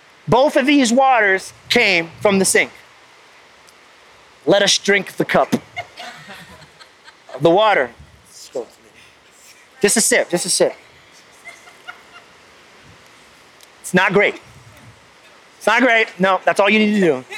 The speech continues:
Thank you, Delilah. <laughs> I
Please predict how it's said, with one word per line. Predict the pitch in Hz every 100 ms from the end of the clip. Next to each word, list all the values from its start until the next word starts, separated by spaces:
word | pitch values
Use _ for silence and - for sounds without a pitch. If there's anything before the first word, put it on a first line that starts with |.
| 392 - -
Thank | 208 214
you, | 220
Delilah. | 220 415 202 202 392 - - _ - - - - - - - -
<laughs> |
I | 196 - - 381 330 339 269